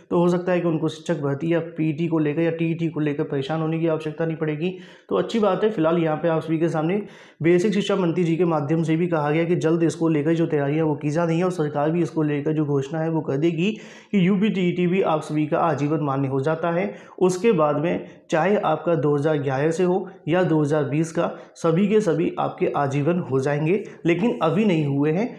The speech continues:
अभी सिर्फ सीटेट किया गया है, ध्यान रखें, ठीक है। तो ये बात हो जाती है यूपी टीईटी को लेकर। एक बार फिर से मैं आपको बता दूं, जिन छात्रों ने अभी तक वीडियो को लाइक नहीं किया, वीडियो को लाइक कर दें, साथ में शेयर कर दें और चैनल को सब्सक्राइब करना बिल्कुल ना भूलें।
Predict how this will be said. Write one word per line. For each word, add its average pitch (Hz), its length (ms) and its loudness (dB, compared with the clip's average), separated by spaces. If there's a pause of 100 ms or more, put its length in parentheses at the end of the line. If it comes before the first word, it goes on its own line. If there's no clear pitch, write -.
(160)
अभी 190 260 2
सिर्फ 214 200 0
सीटेट 180 400 -2
किया 139 260 -2
गया 147 220 -2
है, 160 180 -4 (320)
ध्यान 151 260 0
रखें, 127 380 -6
ठीक 196 220 0
है। 208 100 2 (320)
तो 170 60 0
ये 175 160 6
बात 196 180 2
हो 190 100 2
जाती 165 240 2
है 160 60 2
यूपी 147 200 0
टीईटी 143 280 -2
को 165 120 2
लेकर। 165 320 0
एक 156 160 0
बार 160 80 -2
फिर 185 140 0
से 180 120 -2
मैं 175 100 0
आपको 160 200 -4
बता 151 200 -2
दूं, 165 100 0
जिन 156 180 -4
छात्रों 147 300 -4
ने 160 60 0
अभी 156 100 0
तक 165 160 -2
वीडियो 151 200 0
को 156 80 -2
लाइक 143 180 -2
नहीं 151 100 -8
किया, 151 120 -2
वीडियो 147 200 -2
को 139 100 -6
लाइक 139 240 -4
कर 151 100 0
दें, 160 160 -2 (400)
साथ 170 260 0
में 208 100 2
शेयर 185 200 0
कर 165 120 0
दें 165 100 0
और 175 60 0
चैनल 160 220 -2
को 175 80 0
सब्सक्राइब 165 360 -2
करना 156 240 -2
बिल्कुल 143 320 -2
ना 143 100 0
भूलें। 139 280 -2